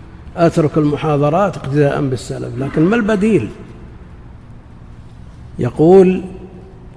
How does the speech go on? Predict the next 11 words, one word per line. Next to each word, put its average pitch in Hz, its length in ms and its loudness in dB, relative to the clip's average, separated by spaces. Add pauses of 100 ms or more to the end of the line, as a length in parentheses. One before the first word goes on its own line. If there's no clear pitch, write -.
(100)
"ولكن 139 800 6 (1160)
محبة 139 680 2
القوم 135 760 2 (1200)
تحمل 151 560 6
على 139 500 2
تعرف 143 640 0
منزلتهم 131 960 2 (1400)
والعمل 127 680 2
بها، 120 400 -4
والعلم 131 640 4
بها"، 117 320 -2